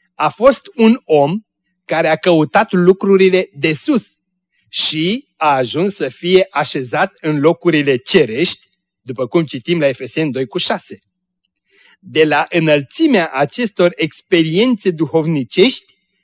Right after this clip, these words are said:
a verificat cele ce i s-au povestit. Este foarte important să reținem acest aspect. Dacă prin Duhul trăim prin credință în locurile cerești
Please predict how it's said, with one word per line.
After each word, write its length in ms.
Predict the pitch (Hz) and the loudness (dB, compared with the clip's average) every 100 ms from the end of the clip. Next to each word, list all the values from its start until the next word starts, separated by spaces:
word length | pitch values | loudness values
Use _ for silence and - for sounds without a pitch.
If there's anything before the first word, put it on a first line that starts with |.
| _ | _
a 200 | - 143 | -4 -2
verificat 800 | 127 143 139 127 117 107 165 180 _ _ | 0 -2 -2 -6 -8 -6 -2 -2 _ _
cele 380 | - - 170 160 | -6 -2 0 0
ce 260 | 131 - 160 - | -2 -4 -6 -8
i 160 | - 160 | -10 -8
s-au 380 | - 151 143 135 | -6 0 2 2
povestit. 840 | - 139 113 127 - - 117 - _ _ _ _ _ _ | 0 -2 0 -2 -2 -10 -12 -14 _ _ _ _ _ _
Este 380 | 147 139 - 113 | -6 -6 -6 -12
foarte 480 | _ 185 170 143 | _ 0 0 0
important 680 | 127 107 107 110 - 101 92 - _ _ _ _ | -6 -6 -8 -12 -12 -20 -20 -20 _ _ _ _
să 220 | - 156 | -2 0
reținem 500 | 127 120 - 202 185 | 0 -2 -4 -2 -2
acest 400 | 156 - 147 - | -2 -4 -8 -6
aspect. 500 | 135 - - 113 - _ _ _ _ _ _ _ _ _ | -8 -10 -10 -10 -10 _ _ _ _ _ _ _ _ _
Dacă 440 | 113 127 127 151 | -6 -6 0 -2
prin 320 | - 143 147 | 0 -2 -2
Duhul 500 | 143 208 - 247 262 _ _ _ _ _ | 0 0 2 0 -2 _ _ _ _ _
trăim 340 | 135 139 165 | -4 -2 -2
prin 240 | 147 170 | -2 -4
credință 720 | 151 160 156 190 220 208 208 214 | -4 -4 -2 0 0 2 -2 0
în 200 | 180 170 | 0 4
locurile 540 | 175 175 175 156 156 | 2 2 0 2 0
cerești 580 | 147 165 147 220 - - | -2 -2 0 0 0 -10